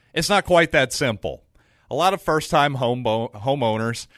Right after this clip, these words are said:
have student loans, for instance, and they may just be on the job, on a new job for maybe a year or two and starting to make some decent money, but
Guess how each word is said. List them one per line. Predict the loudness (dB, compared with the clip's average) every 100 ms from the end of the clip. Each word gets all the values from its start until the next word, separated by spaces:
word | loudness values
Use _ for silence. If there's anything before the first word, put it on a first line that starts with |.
| _ _ _ _
have | -2 -2
student | -2 -4 -4 -2
loans, | 0 0 0
for | -2 -2
instance, | -2 -6 -10 -10 -12 -18 -8
and | -4
they | -2
may | 0 0
just | 0 -4 0
be | 0 0 -2 -12 _ _ _ _ _ _ _ _ _ -6
on | -4 -2
the |
job, | -2 0 2 2 2 -2
on | -4
a |
new | -2 -2 0
job | 0 2 0 -2
for | -4 -2 0 0 -4 -8
maybe | -6 -2 -2
a |
year | 0 0 0
or | -2
two | -2 -2 0
and | -2 -6 -14 _ _ _ _ _ _
starting | -4 2 2 2
to |
make | 0 -2
some | -2 -2
decent | -2 -2 -4 -4
money, | -2 -2 -4
but | -2 -4